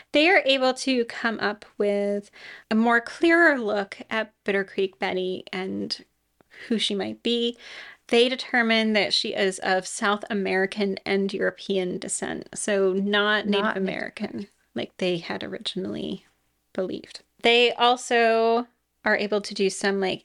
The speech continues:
Speaker 1: ancestry and kinship analysis with her. And the same with Sheridan County Jane Doe. So they've been doing work on both of their cases.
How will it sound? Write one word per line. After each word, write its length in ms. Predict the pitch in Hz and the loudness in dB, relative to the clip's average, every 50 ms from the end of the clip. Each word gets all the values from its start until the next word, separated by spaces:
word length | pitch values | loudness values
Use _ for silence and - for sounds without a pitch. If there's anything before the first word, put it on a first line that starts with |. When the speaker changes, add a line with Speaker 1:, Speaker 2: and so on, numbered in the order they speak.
| - | -2
Speaker 1:
ancestry 800 | 196 196 196 196 190 - - 190 185 - - - 202 202 185 - | 0 0 0 0 -2 -2 -4 -4 -4 -4 -6 -4 -2 -2 -2 -2
and 320 | - - 190 180 175 - - | -4 -4 -6 -4 -6 -6 -8
kinship 560 | - - - 202 208 196 - - 240 - - - - - _ _ _ _ - | -8 -6 -6 -4 -4 -2 -4 -4 -6 -8 -12 -20 -20 -20 _ _ _ _ -4
analysis 800 | 220 208 196 190 - - 214 196 - - - - - - - - | -2 -2 -2 -2 -4 -6 -8 -10 -10 -10 -10 -10 -10 -10 -12 -10
with 160 | - - 220 | -10 -10 -10
her. 420 | - - - 240 240 - - 196 _ _ _ _ _ - | -10 -8 -6 -4 -4 -4 -6 -10 _ _ _ _ _ -4
And 100 | 220 214 | -2 -2
the 60 | 220 | -2
same 380 | 214 - - 214 208 208 208 202 | -2 0 0 0 0 0 0 0
with 480 | 190 185 180 180 180 185 185 - - _ _ _ | 0 0 0 -2 -2 -4 -6 -10 -20 _ _ _
Sheridan 520 | - - - - 214 208 196 190 190 190 190 | -10 -6 -4 -2 0 0 0 0 0 -2 -4
County 500 | - - 185 190 185 185 - 202 180 - _ _ _ _ | -6 -6 -6 -6 -6 -6 -6 -8 -8 -10 _ _ _ _
Jane 320 | - - 220 202 - 202 196 | -6 -4 -4 -4 -6 -8 -6
Doe. 300 | - - - - - 190 - | -4 -4 -4 -6 -8 -14 -16
So 180 | _ - - - | _ -10 -4 0
they've 200 | 214 226 240 233 | 2 2 2 2
been 140 | 262 254 247 | 2 0 2
doing 380 | - 247 240 233 233 233 233 | 2 0 0 0 -2 -2 -2
work 300 | 214 208 202 202 196 - - - - - - _ _ _ _ _ - - | 0 0 0 0 -2 -6 -12 -18 -20 -20 -20 _ _ _ _ _ -8 -8
on 80 | 185 | -6
both 320 | 185 - 254 269 285 285 277 | -2 0 0 0 0 0 -2
of 60 | 269 | -2
their 120 | 277 269 | 0 -2
cases. 800 | 262 - - 254 240 233 - - 226 214 202 202 196 - - | -2 -2 -2 -2 -2 -2 -2 -4 -2 0 0 0 -2 -4 -8